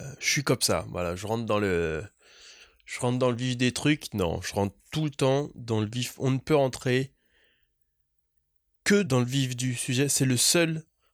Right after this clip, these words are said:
euh, vif dans lequel on peut rentrer. Si vous réfléchissez bien, deux minutes. Non, mais ça vaut le coup de, on peut rentrer dans le vif du sujet. Pas de problème, on le fait régulièrement. Dans quel autre vif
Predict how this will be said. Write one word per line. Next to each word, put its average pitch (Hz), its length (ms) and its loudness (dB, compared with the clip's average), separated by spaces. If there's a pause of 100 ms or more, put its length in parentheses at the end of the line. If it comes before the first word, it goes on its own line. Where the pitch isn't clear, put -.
(180)
euh, 98 500 -2
vif 139 460 -2
dans 123 160 2
lequel 127 280 0
on 113 100 -2
peut 110 180 -2
rentrer. 101 560 0 (1300)
Si - 200 -2
vous 107 100 2
réfléchissez 98 640 0
bien, 98 220 2
deux 95 140 -2
minutes. 92 320 -4
Non, 101 100 0
mais 90 120 -4
ça 98 140 -6
vaut 92 100 -4
le 90 60 -6
coup 110 180 -6
de, 82 280 -4 (880)
on 107 80 -8
peut 110 120 2
rentrer 104 340 2
dans 95 100 2
le 92 60 0
vif 92 260 -4
du 95 100 -8
sujet. 101 520 -2 (380)
Pas 107 100 -4
de - 40 -10
problème, 95 360 -4
on 135 60 -6
le 101 40 -8
fait 104 180 -2
régulièrement. 95 600 0 (840)
Dans 131 200 2
quel 139 200 2
autre 123 140 0
vif 123 400 -4